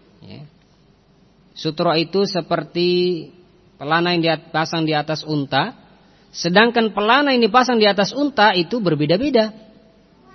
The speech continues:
Ada yang panjang, ada yang pendek, ya. Nah, nggak mesti sama.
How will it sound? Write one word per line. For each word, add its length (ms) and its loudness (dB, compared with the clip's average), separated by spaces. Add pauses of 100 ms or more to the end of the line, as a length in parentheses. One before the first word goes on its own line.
(420)
Ada 200 -2
yang 120 -2
panjang, 600 4 (280)
ada 120 -10
yang 160 -10
pendek, 640 0
ya. 320 -12 (400)
Nah, 400 -20 (360)
nggak 160 -10
mesti 240 -4
sama. 440 0